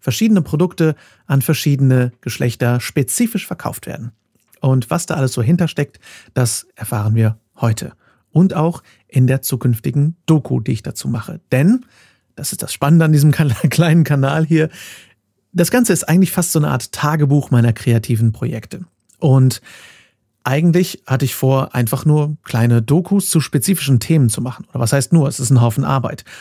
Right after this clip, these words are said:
Und zum einen, weil ich euch nichts vorenthalten möchte, weil ich ungeduldig bin und weil die Personen, die ich interviewe, so viele unglaublich spannende Sachen zu erzählen haben,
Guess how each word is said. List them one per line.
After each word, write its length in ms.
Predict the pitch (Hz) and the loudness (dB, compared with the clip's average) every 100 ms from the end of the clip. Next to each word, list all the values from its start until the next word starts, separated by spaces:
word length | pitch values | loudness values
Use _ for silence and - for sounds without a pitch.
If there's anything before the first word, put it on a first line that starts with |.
| - | -14
Und 520 | - 135 131 131 - _ _ _ _ _ | -2 2 4 2 -2 _ _ _ _ _
zum 160 | - 117 | -4 -2
einen, 260 | 110 120 117 | 2 2 2
weil 140 | 113 | 0
ich 260 | 117 - _ _ | -4 -10 _ _
euch 240 | - 110 | -10 -8
nichts 160 | 120 - | -8 -4
vorenthalten 440 | 196 208 185 170 | 0 2 2 2
möchte, 280 | 165 160 143 | 2 2 -2
weil 120 | - | -4
ich 220 | 117 - _ | -8 -12 _
ungeduldig 520 | 226 240 190 160 147 | 2 4 4 4 2
bin 180 | - 156 | 2 0
und 240 | - 214 - - - | 2 2 0 -14 -2
weil 120 | 151 | 0
die 80 | 151 | 2
Personen, 580 | - 135 135 196 190 123 | 2 2 4 4 4 4
die 80 | 120 | 2
ich 140 | 113 | 2
interviewe, 460 | 131 127 123 131 123 | 0 2 2 2 2
so 280 | 107 175 | 2 0
viele 520 | 226 - 180 165 165 165 _ _ | -2 -4 0 0 -2 -6 _ _
unglaublich 320 | - 165 147 127 | 0 2 2 -2
spannende 320 | - 135 120 | -2 0 2
Sachen 280 | 117 110 117 | 0 -2 -4
zu 100 | 113 | -2
erzählen 480 | 110 180 180 110 | -2 0 2 0
haben, 260 | 113 127 | 0 2